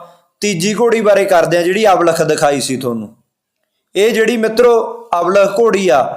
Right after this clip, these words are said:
ਇਹਦੀ ਜਿਹੜੀ ਉਮਰ ਆ ਤਕਰੀਬਨ ਅੱਠ ਕੁ ਸਾਲ ਆ, ਕੱਦ ਇਹਦਾ ਸਾਢੇ ਇਕਾਹਠ ਇੰਚ ਆ ਤੇ ਸਾਢੇ ਛੇ ਮਹੀਨਿਆਂ ਦੀ ਇਹ ਗੱਭਣ, ਚੈੱਕ ਪਾਸ ਆ ਸਿਲੇ ਦੇ ਵਿੱਚ,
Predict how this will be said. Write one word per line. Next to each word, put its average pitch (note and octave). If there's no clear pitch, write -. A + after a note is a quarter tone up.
ਇਹਦੀ G3
ਜਿਹੜੀ A3
ਉਮਰ G3+
ਆ G3
ਤਕਰੀਬਨ G3
ਅੱਠ E3+
ਕੁ E3+
ਸਾਲ F3+
ਆ, F#3
ਕੱਦ F3
ਇਹਦਾ G#3+
ਸਾਢੇ E3+
ਇਕਾਹਠ A3
ਇੰਚ G#3
ਆ G3
ਤੇ G#3
ਸਾਢੇ G3+
ਛੇ G#3+
ਮਹੀਨਿਆਂ A3+
ਦੀ G3+
ਇਹ G3+
ਗੱਭਣ, E3+
ਚੈੱਕ G#3
ਪਾਸ F#3
ਆ G3
ਸਿਲੇ F3+
ਦੇ D#3
ਵਿੱਚ, C#3+